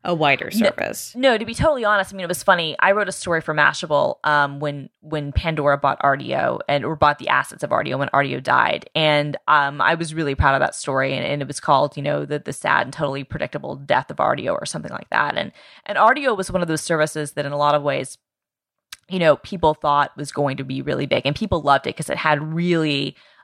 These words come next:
Speaker 2: um, a good U I. The long, sad, and totally predictable death of Rdio. That was the, the, the
Speaker 1: Mm-hmm.
Speaker 2: name of the story I wrote. We'll put it in the show, um, links. And, and this was, this was back from, from twenty fifteen. Um, you know, th-, they were,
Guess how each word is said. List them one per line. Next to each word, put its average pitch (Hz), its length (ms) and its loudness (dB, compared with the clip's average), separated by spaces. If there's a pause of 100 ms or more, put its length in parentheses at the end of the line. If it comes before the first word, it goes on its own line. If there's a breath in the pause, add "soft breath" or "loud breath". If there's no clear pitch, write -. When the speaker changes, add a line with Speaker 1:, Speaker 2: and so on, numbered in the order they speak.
(140)
Speaker 2:
um, 143 580 0 (840 soft breath)
a 151 220 4
good 156 240 -2
U 151 160 2
I. 135 140 2
The 196 160 -4
long, 202 320 2
sad, 170 280 2
and 165 80 -6
totally 165 300 0
predictable 147 380 0
death 139 180 4
of 151 80 -16
Rdio. 139 300 2
That 139 120 6
was 143 120 0
the, - 240 0 (100)
the, 147 80 -12
the 143 240 -8
Speaker 1:
Mm-hmm. 165 100 -2
Speaker 2:
name 143 160 4
of - 40 0
the 131 40 -4
story - 240 0
I - 40 4
wrote. 139 180 2
We'll 131 100 0
put 147 140 2
it 135 40 4
in 131 60 2
the 131 60 -2
show, 131 380 2
um, 71 260 2
links. 113 480 0
And, 160 160 2
and 170 160 4
this 180 140 0
was, 170 160 -2
this - 240 2
was 156 80 -2
back 139 260 2
from, 135 180 2
from 139 200 -2
twenty 147 280 2
fifteen. 151 520 -2 (480 loud breath)
Um, 160 480 0 (360)
you 214 140 0
know, 180 160 4
th-, 165 180 -10 (380)
they 233 360 6
were, 156 720 0